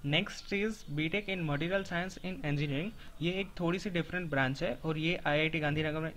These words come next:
इसकी, अ, facility है। इसकी fees है सिक्स पॉइंट फ़ोर्टी लाख, चार साल का course रहेगा और admission process रहता है जेईई मेन plus जेईई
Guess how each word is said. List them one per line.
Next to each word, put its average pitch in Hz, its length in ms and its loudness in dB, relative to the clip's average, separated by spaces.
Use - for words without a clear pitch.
इसकी, 185 300 -4
अ, 143 220 0
facility 143 560 0
है। 160 220 -2
इसकी 156 240 0
fees 170 260 2
है 160 60 4
सिक्स 151 280 -2
पॉइंट 151 180 0
फ़ोर्टी 147 280 2
लाख, 165 320 0
चार 156 220 4
साल 156 200 0
का 147 100 0
course 180 300 -2
रहेगा 156 400 0
और 143 80 0
admission 160 360 0
process 151 420 -2
रहता 147 200 2
है 135 80 2
जेईई 131 360 0
मेन 139 240 0
plus 147 340 2
जेईई 139 340 0